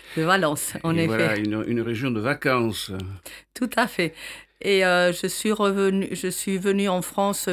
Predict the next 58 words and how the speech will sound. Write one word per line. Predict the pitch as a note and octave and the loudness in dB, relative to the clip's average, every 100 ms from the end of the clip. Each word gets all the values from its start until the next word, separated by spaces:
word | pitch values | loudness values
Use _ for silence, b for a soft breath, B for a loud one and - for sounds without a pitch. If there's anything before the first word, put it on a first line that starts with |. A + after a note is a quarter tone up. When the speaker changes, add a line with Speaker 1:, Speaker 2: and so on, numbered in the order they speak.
| E3+ | -2
Speaker 1:
pour | F#3+ | -2
la | F3+ F3 | 0 2
dernière | F3+ F#3 F#3 F3+ | 0 0 0 0
année | F3 F3 F3+ | 0 0 -2
de, | E3+ D#3+ D#3 D3+ | -2 -4 -2 -2
de | D#3 | -2
l'internat. | D#3 D3 D3 D#3 D3+ F3 A#3 - B B B B B - | -2 -2 -2 -2 0 2 2 0 B B B B B -4
Et | E3 E3 - - - - | -2 -2 -4 -6 -8 -10
puisque | E3 - | -12 -6
j'avais | D#3 D#3 D3+ | -4 -2 -2
fait | - G3 | 0 2
Erasmus | E3+ E3 E3+ G3 G#3+ G#3+ | 4 2 0 0 0 0
à | |
Strasbourg, | G3+ - G3 E3+ E3 C3 - | -2 0 0 0 -2 -4 -6
Speaker 2:
Oui. | B2+ | -2
Speaker 1:
moi, | D#3+ D3+ | 0 0
donc | D3+ B2 | -2 0
Speaker 2:
Ah | |
ben | C3 | 2
Speaker 1:
j'avais, | D#3+ | 4
Speaker 2:
oui, | D#3 | 2
c'est, | D#3+ | 2
Speaker 1:
j'avais | E3 D#3+ | 0 0
Speaker 2:
vous | E3 | -2
Speaker 1:
rencontré, | E3 - D#3 E3+ E3+ | -4 -4 -2 -2 2
Speaker 2:
êtes | E3+ | 4
mieux | |
Speaker 1:
euh, | E3+ | 6
Speaker 2:
à | |
Nîmes, | D#3+ G#3+ E3 | 6 4 4
vous | C#3+ | 2
êtes | F#3 | 2
plus | D3+ | 0
près | G3 | 2
de | |
l'Espagne | E3+ D#3 G3 F#3 | 2 2 4 4
qu'à | E3 | 4
Strasbourg. | D3 E3 D#3 D3+ C#3+ B2 A3+ | 2 2 2 4 4 4 4
Speaker 1:
<laughs> | A3 | 2
Tout | A3+ A3 | 2 2
à | G3+ | 2
fait. | F3 D#3+ B B B - | 0 -4 B B B 2
Et | G3 | 4
donc | F#3+ G3+ | 4 2
je | G3+ | 2
suis, | F#3+ G#3+ G#3+ | -2 0 4
euh, | G3 F#3 F3 | 6 6 4
venue | F3 G3+ G#3 F#3+ | 4 2 4 2
en | |
dernière | F3 F#3 F3+ F3+ F3 | 2 2 2 2 2
année | E3+ E3+ | 2 2
d'internat | E3 D#3+ D#3 E3+ F3 G#3 C4 D#4 - | 2 0 0 0 4 4 6 4 2
et | G3 | 0
je | E3+ | 0
suis | - G3+ | -2 -2
arrivée | F3+ F#3+ G3 A3+ | 0 0 0 2
à | G#3+ F3+ E3+ | 4 4 4
Montpellier, | A3+ C#4 A#3+ F#3 D#3+ D#3 | 2 2 0 0 -2 -4